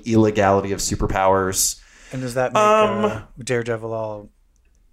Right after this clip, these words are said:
Speaker 2: angsty and mad?
Speaker 1: Daredevil, yeah, he hasn't found out yet, but Daredevil's been, he's been acting pretty angsty anyway.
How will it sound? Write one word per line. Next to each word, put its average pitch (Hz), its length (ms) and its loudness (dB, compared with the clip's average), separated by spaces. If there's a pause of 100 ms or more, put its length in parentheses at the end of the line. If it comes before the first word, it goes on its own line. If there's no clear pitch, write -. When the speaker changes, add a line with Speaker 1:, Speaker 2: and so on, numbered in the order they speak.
(420)
Speaker 2:
angsty 120 440 -12
and 120 120 -12
mad? 113 80 -12
Speaker 1:
Daredevil, 160 400 2
yeah, 156 220 6
he 147 100 4
hasn't 143 260 2
found 127 240 2
out 117 140 2
yet, 113 320 4
but 127 160 -4
Daredevil's 135 420 4
been, 120 220 -2
he's 170 180 -4
been 160 100 4
acting 131 240 0
pretty 110 180 -2
angsty 101 400 -2
anyway. 101 920 0